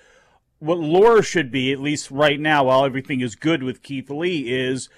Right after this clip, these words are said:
he defeated the legendary Randy Orton in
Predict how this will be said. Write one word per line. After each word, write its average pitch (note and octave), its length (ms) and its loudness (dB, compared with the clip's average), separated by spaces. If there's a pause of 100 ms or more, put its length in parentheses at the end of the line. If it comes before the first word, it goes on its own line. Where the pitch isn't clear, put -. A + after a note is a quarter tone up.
(220)
he G#3+ 280 -4
defeated D#3 440 -2
the D3 80 -2
legendary D3+ 680 -2
Randy C3+ 340 -2
Orton C3 340 -2
in A#2+ 380 -8